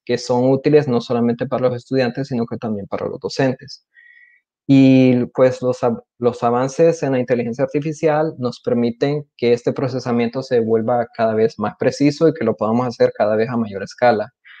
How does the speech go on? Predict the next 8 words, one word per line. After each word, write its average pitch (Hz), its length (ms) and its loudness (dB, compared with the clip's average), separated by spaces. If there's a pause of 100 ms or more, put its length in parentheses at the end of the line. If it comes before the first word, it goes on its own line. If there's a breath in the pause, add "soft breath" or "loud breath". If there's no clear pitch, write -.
(260 loud breath)
Así - 160 -8
que 147 380 2
muchas 120 680 -6
gracias 120 540 -2
por 131 200 -2
su - 160 -10
atención 139 720 -2
y 107 340 -4